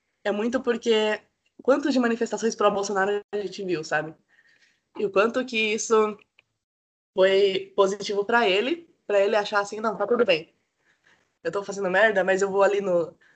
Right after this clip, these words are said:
vou convocar uma manifestação só pra ver como é que eu tô." E ver um monte de gente, é, em volta dele, enaltecendo o que ele fala, concordando com o que ele fala, isso era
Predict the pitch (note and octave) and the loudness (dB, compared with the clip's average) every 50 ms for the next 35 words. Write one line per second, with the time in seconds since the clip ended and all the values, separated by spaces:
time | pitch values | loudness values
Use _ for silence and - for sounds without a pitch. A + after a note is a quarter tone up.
0 | _ _ _ _ _ F3+ G3+ G3 B3 A#3+ G3+ G3+ G3+ G#3 G3+ G3 F#3+ F#3+ G3 F#3+ | _ _ _ _ _ -8 -4 0 0 2 2 2 2 2 2 2 2 0 0 -2
1 | G3 F#3 - F#3+ - A#3 A#3 B3 B3+ B3+ A#3+ G#3 G#3 G3+ A3 G#3 G3+ - G#3 G3+ | -4 -6 -6 -6 -6 -2 -2 0 0 2 2 2 0 0 0 -2 -2 -2 -2 -2
2 | F#3 D#3 - - _ _ _ _ _ _ _ _ _ _ - G#3 G#3+ G#3 F#3+ F#3+ | -2 -4 -4 -8 _ _ _ _ _ _ _ _ _ _ -10 -6 -4 0 2 4
3 | G3+ G#3 G#3+ A3 A#3 B3+ B3+ B3 A#3+ A#3 A3+ A3+ - A3+ A3 G3 - - - _ | 4 4 4 4 2 2 4 4 2 2 0 0 -2 -2 -2 -2 -4 -6 -12 _
4 | _ F#3+ F#3+ F#3 F3 E3 D#3 - - _ _ _ _ _ _ - G#3 G#3 F#3 F#3 | _ 4 6 6 6 6 4 0 -6 _ _ _ _ _ _ -2 -2 2 4 4
5 | F#3+ A3 G#3+ G#3 G3 F3+ F3 F3+ F#3+ F#3+ F3+ E3 E3 F3 F#3 F3+ F3+ G3 F#3 - | 4 4 4 2 0 2 2 2 2 2 2 0 2 2 2 2 2 0 -2 -4
6 | F#3+ G3 A3 A3 G3+ G3 G3 F#3+ F#3 F3+ - E3+ E3+ F3+ F#3+ F#3+ F3+ E3+ E3+ - | -4 -4 -4 -4 -4 -2 -2 -4 -4 -2 2 4 4 6 6 4 4 2 -2 -4
7 | - _ _ - F3 F3+ F#3 F3 F3 G3 A3 A3+ - G#3 G3 G3 F#3+ F3+ - E3+ | -10 _ _ -6 -4 -2 0 0 2 0 0 -2 -6 -6 -6 -4 -4 -2 0 2
8 | F3 A3 A#3 G#3 - - _ _ _ _ _ _ _ _ - E3+ F#3 F3+ - G3 | 2 2 2 -2 -6 -10 _ _ _ _ _ _ _ _ -8 -6 -4 0 2 4
9 | G3 G#3 A3+ A#3 A3+ A3+ G#3+ - | 4 6 6 4 4 2 0 -4